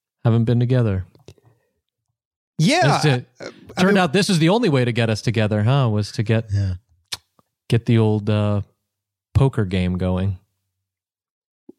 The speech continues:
Speaker 2: Well, yeah. I mean, I've been super busy, and I, I mean, I'm glad we're, we're able to just finally catch up.
Speaker 1: He's the only one that's busy, Brett.
Speaker 3: Yeah, like, I'm not busy.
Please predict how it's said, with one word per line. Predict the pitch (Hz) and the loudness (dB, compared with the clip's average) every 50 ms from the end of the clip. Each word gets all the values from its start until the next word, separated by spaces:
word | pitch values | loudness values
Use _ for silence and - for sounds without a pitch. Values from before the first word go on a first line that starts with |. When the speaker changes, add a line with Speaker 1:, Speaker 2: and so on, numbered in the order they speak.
| _ _ - | _ _ 0
Speaker 2:
Well, | 165 175 196 202 196 | 0 2 2 2 2
yeah. | - 214 226 214 160 139 | 2 2 2 2 2 2
I | |
mean, | 135 139 139 139 | 2 0 2 0
I've | 147 143 131 | 0 0 0
been | 147 135 127 113 - - | 0 0 0 -2 -4 -6
super | - - 156 123 127 | -2 -2 0 0 0
busy, | 113 107 135 143 135 131 143 139 | 2 2 2 2 2 2 0 0
and | 123 113 113 120 | 0 0 0 -2
I, | 120 127 123 120 131 120 | -2 -2 -2 -2 -2 -2
I | 127 | -2
mean, | 120 120 117 117 117 104 _ _ _ - | 0 0 0 0 -2 -4 _ _ _ -6
I'm | - 139 127 | -2 0 0
glad | 110 - 127 123 120 120 117 104 | 0 0 0 0 2 0 0 -2
we're, | 113 117 117 117 | -2 -2 -2 -2
we're | 107 104 117 117 | -2 -2 -2 0
able | 117 113 110 113 110 | 0 0 -2 -2 0
to | 113 113 | 0 -2
just | 104 107 - - | -2 -4 -4 -2
finally | - 117 113 113 110 104 | -2 0 0 0 -2 -2
catch | - 123 117 - - | -2 -2 -4 -2 -2
up. | 139 127 120 113 110 - _ - _ _ _ _ - | -2 0 0 -2 -4 -6 _ -20 _ _ _ _ 0
Speaker 1:
He's | 117 110 104 | 2 2 2
the | 101 104 | 2 2
only | 101 101 98 95 | 2 2 0 0
one | 95 95 | 0 -2
that's | 95 87 - | -4 -4 -4
busy, | - 98 92 90 95 | -2 -2 -2 -2 -2
Brett. | 90 95 95 95 - _ _ _ _ _ _ - | -2 -2 -4 -6 -6 _ _ _ _ _ _ -4
Speaker 3:
Yeah, | 107 101 92 | -2 -2 -2
like, | - 85 87 85 98 | -2 -4 -6 -6 -4
I'm | 90 87 | -4 -2
not | 90 92 90 82 78 | -2 -2 -2 -4 -4
busy. | 87 87 87 - - 101 95 - | -6 -6 -6 -6 -8 -8 -8 -10